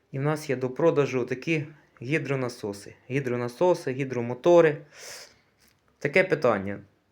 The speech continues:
Стан їхній невідомий. Їх жалко викинути, як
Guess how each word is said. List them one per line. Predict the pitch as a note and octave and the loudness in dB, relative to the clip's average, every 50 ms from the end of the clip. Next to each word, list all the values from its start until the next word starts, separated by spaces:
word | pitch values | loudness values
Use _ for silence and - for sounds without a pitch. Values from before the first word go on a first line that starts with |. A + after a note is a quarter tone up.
| _ _ _ | _ _ _
Стан | _ - - - - F3+ F#3 D#3+ D3 | _ -16 -4 4 6 6 6 6 4
їхній | D3 D3+ D3 D3 C3 A#2+ | 2 0 0 -2 -6 -2
невідомий. | B2 D3+ E3+ E3+ D#3 D3+ D3 F3+ F#3 F3+ E3+ D3+ C#3 C3 C#3 - - _ _ _ _ _ _ _ _ _ _ | 2 4 4 4 4 2 2 2 2 2 2 0 -4 -6 -8 -14 -20 _ _ _ _ _ _ _ _ _ _
Їх | - D3 D#3+ E3 C3 | -8 -2 -2 -2 0
жалко | B2+ A#2+ D3 D3 C#3 C3 C3+ C#3+ C#3+ | 4 6 8 8 8 6 4 0 2
викинути, | C#3+ E3 F#3+ F#3 F#3+ F3 D#3+ D#3+ D#3+ D3+ - D3 | 4 4 2 2 4 2 2 2 0 -2 0 0
як | C#3+ C#3+ | 0 0